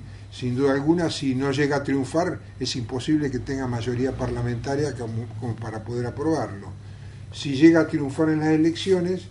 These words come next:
junto con la situación de Bolsonaro y una nueva situación latinoamericana que se crearía en esas condiciones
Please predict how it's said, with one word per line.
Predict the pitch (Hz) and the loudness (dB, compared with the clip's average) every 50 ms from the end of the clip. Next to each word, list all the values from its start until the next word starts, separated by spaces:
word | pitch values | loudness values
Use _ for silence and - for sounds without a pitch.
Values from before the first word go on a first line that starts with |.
| - - - - - | -16 -16 -16 -14 -8
junto | - 147 139 127 151 135 | -6 -6 -2 -2 -2 -2
con | 131 131 | -2 -2
la | 131 | -4
situación | 127 - 131 117 131 123 - 147 143 143 | -4 -6 -6 -6 -6 -6 -6 -6 -6 -6
de | |
Bolsonaro | 143 139 139 127 - - 147 160 180 175 147 | -4 -4 -4 -4 -4 -6 -6 -4 -4 -4 -4
y | 127 | -4
una | 117 113 110 | -4 -6 -6
nueva | 117 131 139 131 | -6 -6 -6 -6
situación | 120 - 131 107 123 120 - - 143 131 127 | -6 -8 -8 -8 -8 -8 -6 -6 -6 -6 -6
latinoamericana | 123 117 107 117 110 117 117 117 113 110 - - 135 135 127 113 | -8 -8 -8 -10 -8 -8 -8 -6 -8 -8 -8 -8 -8 -8 -8 -10
que | 104 | -10
se | - - 123 104 | -10 -12 -12 -12
crearía | - 113 113 117 117 143 156 147 131 117 107 - - - - - - - - | -10 -8 -8 -6 -2 -2 0 0 0 -2 -4 -10 -12 -16 -16 -16 -16 -16 -12
en | - 120 123 | -8 -6 -6
esas | 127 123 - 101 | -6 -6 -6 -8
condiciones | - - 139 135 143 151 147 - 165 139 135 143 160 170 143 | -8 -8 -8 -6 -6 -6 -4 0 0 0 0 0 -2 -4 -4